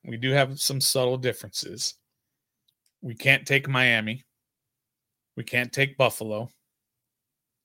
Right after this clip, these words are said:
We cannot take Dallas. We can't take Seattle.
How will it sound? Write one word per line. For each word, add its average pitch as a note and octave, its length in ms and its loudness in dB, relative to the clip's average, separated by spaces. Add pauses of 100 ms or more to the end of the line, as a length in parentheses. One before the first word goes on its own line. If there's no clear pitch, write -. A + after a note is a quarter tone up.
(140)
We B2+ 80 -10
cannot B2+ 480 0
take D3+ 280 0
Dallas. A#2 640 0 (1120)
We A2+ 80 -14
can't B2 280 -8
take D3 200 -2
Seattle. C3+ 720 4